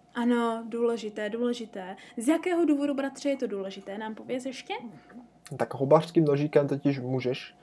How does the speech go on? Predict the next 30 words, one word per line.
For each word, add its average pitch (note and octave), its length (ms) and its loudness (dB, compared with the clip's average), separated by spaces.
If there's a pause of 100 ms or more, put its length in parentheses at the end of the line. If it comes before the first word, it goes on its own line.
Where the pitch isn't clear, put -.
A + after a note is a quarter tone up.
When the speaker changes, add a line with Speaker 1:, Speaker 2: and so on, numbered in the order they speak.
(320)
Speaker 2:
houby C3+ 320 8
pěkně C#3+ 320 4
očistit, - 680 0
ale A#2+ 180 8
teď B2 160 0
pozor, D#3 340 8
Speaker 1:
Mhm. A3 100 2
Speaker 2:
to C3 100 2
mě F3 160 4
právě D#3+ 320 4
naučil C#3 380 4
Strejda. A#2 480 4 (520)
Speaker 1:
Ano. A#3 140 -4
Speaker 2:
Takový D3 320 6
jako C#3 220 4
super E3 340 6
houbařský C3+ 480 2
protip, B2+ 520 0
co C3 180 6
hodně D3+ 260 6
houbařů C#3 420 6
dělá C3+ 260 4
špatně, - 500 2 (260)
jo? E3+ 260 -4
Speaker 1:
Mhm. D4 320 2 (760)
Speaker 2:
A B2 140 4
to D#3 140 10
je G3+ 120 10
to, D3+ 340 2 (120)
že, B2+ 220 2